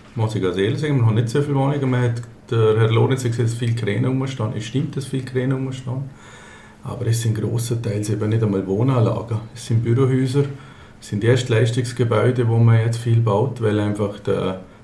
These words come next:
der Arbeitsplatz massiv steigt. Jeder Unternehmer sagt, ich habe keinen Platz, ich brauche mehr Platz. Äh, und dort ist halt schon so,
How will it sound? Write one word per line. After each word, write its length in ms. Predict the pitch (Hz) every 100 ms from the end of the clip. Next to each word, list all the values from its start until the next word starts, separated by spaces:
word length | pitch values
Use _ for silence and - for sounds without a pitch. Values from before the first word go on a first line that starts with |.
| -
der 100 | 95
Arbeitsplatz 840 | 101 131 117 117 113 113 - - 110
massiv 460 | 104 - 101 -
steigt. 460 | - 101 107 151 160 - -
Jeder 260 | 117 120 120
Unternehmer 560 | 117 117 104 107 107
sagt, 220 | 104 113
ich 100 | 110
habe 160 | 104 -
keinen 200 | - -
Platz, 260 | 95 117 -
ich 80 | 113
brauche 140 | 104
mehr 200 | 104 104
Platz. 500 | - 123 127 - - - - - - - -
Äh, 180 | 107 107
und 280 | 110 107 -
dort 300 | 117 117 -
ist 320 | 117 117 -
halt 180 | 107 110
schon 160 | 117
so, 400 | 117 117 113 117